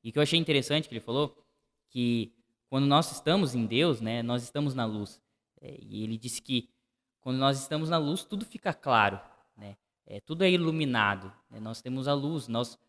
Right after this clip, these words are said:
a partir disso, pra, pra nós, as coisas ficam claras e a gente sabe pra onde a gente tá indo, a gente sabe pra onde caminhar, a gente não tá mais nas trevas,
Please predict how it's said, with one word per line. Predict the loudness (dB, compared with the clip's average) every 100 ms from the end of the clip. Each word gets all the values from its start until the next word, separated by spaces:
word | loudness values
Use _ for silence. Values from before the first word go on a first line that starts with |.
| _ _ _
a | -6
partir | 4 4 4 -2 -2 -4
disso, | -6 -4 -4 -8
pra, | 0 4 4
pra | 4 0
nós, | 2 2 2
as | -2
coisas | -4 -4 -4
ficam | -12 -8 -8
claras | 0 2 2
e | 0
a |
gente | -2 -4 -2
sabe | 4 4 2
pra | 0 0
onde | 0
a | -4
gente | -4
tá | -4 -2
indo, | -2 -2
a |
gente | -4 -6
sabe | -6 -6
pra | -6 -4
onde | -6
caminhar, | -6 -4 -2 -2
a |
gente | -4 -6
não | -4
tá | -2
mais | -2 -4
nas | -6 -8
trevas, | 0 2 2 -4